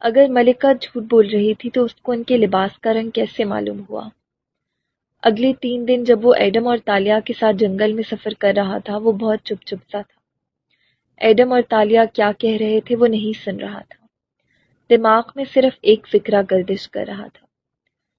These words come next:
تمہاری بہن کا خون تمہارے بچوں کی ماں کے ہاتھ پہ ہے۔ وہ بار بار سر جھٹکتا۔ یہ ناممکن ہے، اسرا ایسے نہیں کر سکتی۔ اسرا کو تو آریانہ سے محبت تھی، مگر کیا واقعی؟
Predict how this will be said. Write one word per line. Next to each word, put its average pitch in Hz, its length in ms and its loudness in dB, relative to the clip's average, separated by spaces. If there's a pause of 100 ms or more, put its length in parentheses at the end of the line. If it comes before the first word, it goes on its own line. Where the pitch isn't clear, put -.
(360)
تمہاری 226 460 2
بہن 233 280 2
کا 247 140 2
خون 233 300 -4
تمہارے 208 440 2
بچوں 202 340 -4
کی 240 160 -12
ماں 202 200 -6
کے 214 160 -10
ہاتھ 208 300 -10
پہ 208 80 -18
ہے۔ - 160 -20 (840)
وہ 220 100 0
بار 196 280 2
بار 196 240 0 (140)
سر 190 120 0
جھٹکتا۔ - 520 -12 (920)
یہ 214 120 4
ناممکن 208 580 2
ہے، 196 160 -14 (360)
اسرا 285 340 0
ایسے 226 260 0
نہیں 190 220 -6
کر 214 140 -6
سکتی۔ - 460 -16 (680)
اسرا 269 320 0
کو 285 180 -2
تو 285 80 2
آریانہ 226 400 2 (140)
سے 269 60 -6
محبت 220 560 -4
تھی، - 140 -20 (920)
مگر 220 220 2
کیا 247 240 0
واقعی؟ 254 520 -6